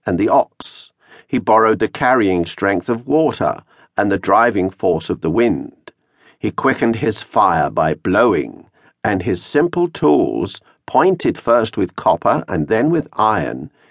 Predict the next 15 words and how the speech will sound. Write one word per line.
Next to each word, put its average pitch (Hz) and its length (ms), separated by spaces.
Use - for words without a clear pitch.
increased 127 760
and 98 240
varied 131 520
and 98 160
became 95 400
more 131 320
elaborate 104 600
and 95 180
efficient. - 600
He 127 100
sheltered 151 520
his 107 240
heat - 440
in 110 160
houses - 760